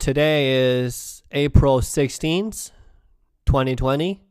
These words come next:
I got everything ready at the house, and I'm gonna be going to pick up Hank,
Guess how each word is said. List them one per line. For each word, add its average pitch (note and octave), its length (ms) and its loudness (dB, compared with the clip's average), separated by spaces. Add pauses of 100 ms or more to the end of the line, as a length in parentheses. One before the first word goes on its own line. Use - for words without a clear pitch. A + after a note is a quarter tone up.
(1120)
I A#2+ 160 -4
got C3 240 -2
everything C#3 400 0
ready C3+ 260 -4
at C3+ 140 -6
the B2 80 -8
house, D3 580 -8 (1500)
and A2+ 680 -6
I'm A#2+ 200 -6
gonna B2 200 -4
be A#2+ 420 -6
going B2 520 -4
to A#2 160 -8
pick A#2+ 200 4
up A#2 140 -4
Hank, D3+ 400 -4